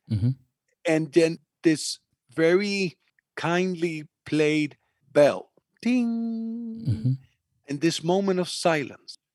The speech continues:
Speaker 2: she was mesmerized because she was actually able to retrieve the memory of those that she knew
Speaker 1: Hmm.
Speaker 2: in that community.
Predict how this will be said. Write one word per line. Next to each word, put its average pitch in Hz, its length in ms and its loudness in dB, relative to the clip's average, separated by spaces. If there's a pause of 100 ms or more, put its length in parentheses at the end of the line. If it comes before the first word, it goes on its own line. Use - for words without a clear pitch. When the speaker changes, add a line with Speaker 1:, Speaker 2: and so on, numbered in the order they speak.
(100)
Speaker 2:
she - 200 -4
was 226 420 -2 (420)
mesmerized - 1000 -6 (180)
because 143 260 2
she 170 120 0
was 156 220 2
actually 135 680 -2
able 208 640 2 (640)
to 147 160 0
retrieve 143 720 -2 (220)
the 127 100 -4
memory 127 680 -2 (120)
of 117 180 -6
those 131 220 0
that - 220 -6
she 226 300 -2
knew 147 440 -2 (320)
Speaker 1:
Hmm. 85 400 -4
Speaker 2:
in 127 160 -10
that - 260 -2
community. - 640 -10